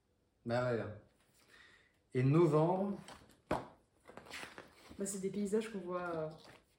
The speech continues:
Speaker 2: qu'on voit jamais. C'est, c'est ouf, c'est magnifique, hein.
Speaker 1: Ouais.
Speaker 2: Ouais, novembre.
Speaker 1: Le lac à l'eau turquoise, quoi.
Speaker 2: Ouais.
Speaker 1: Ouais.
Speaker 2: Mm.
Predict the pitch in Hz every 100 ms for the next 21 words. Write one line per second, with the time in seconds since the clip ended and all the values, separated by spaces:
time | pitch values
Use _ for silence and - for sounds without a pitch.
0 | _ - - - 220 214 202 185 170 220
1 | 220 - - 190 160 156 170 180 254 -
2 | - 165 165 220 214 - 247 - 214 -
3 | - _ _ _ - - - - - -
4 | - - - - 117 117 98 - 190 165
5 | 170 165 165 - - 120 127 135 139 135
6 | 123 131 - 139 120 - - 202 190 175
7 | - 196 180